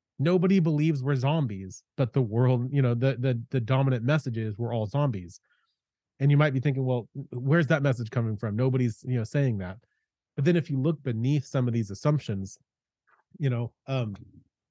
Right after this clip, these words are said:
why, um, well, so basically, if you strip away subjectivity, um, from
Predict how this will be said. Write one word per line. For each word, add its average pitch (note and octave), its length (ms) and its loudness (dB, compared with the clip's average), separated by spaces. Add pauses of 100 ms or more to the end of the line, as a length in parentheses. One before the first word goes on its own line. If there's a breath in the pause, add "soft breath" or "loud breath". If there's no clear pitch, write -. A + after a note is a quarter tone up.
(960)
why, A#2+ 920 0 (500)
um, F#2+ 440 -6 (3000)
well, B2 380 2
so C3+ 140 -2
basically, B2+ 440 2
if A#2 100 -4
you A#2+ 60 -2
strip - 340 -4
away A#2+ 300 2
subjectivity, G2+ 1160 -4 (360)
um, F#2+ 500 -6 (1400)
from A#2+ 640 0